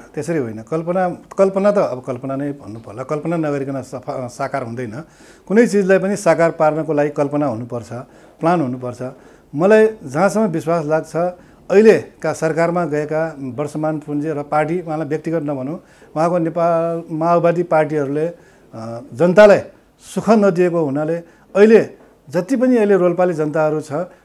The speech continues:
अहिलेका सरकारमा गएका गठबन्धन या जे भन्नुहोस्, उहाँहरूसँग रुष्ट हुनुहुन्छ जनताहरू। अ, त्यसकारण मलाई पूर्ण विश्वास छ, रोल्पाको जनताले मलाई अत्यधिक मतले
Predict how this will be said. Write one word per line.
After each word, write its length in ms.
अहिलेका 340
सरकारमा 560
गएका 380
गठबन्धन 580
या 160
जे 200
भन्नुहोस्, 400
उहाँहरूसँग 600
रुष्ट 320
हुनुहुन्छ 320
जनताहरू। 540
अ, 100
त्यसकारण 540
मलाई 320
पूर्ण 200
विश्वास 460
छ, 40
रोल्पाको 420
जनताले 400
मलाई 260
अत्यधिक 360
मतले 360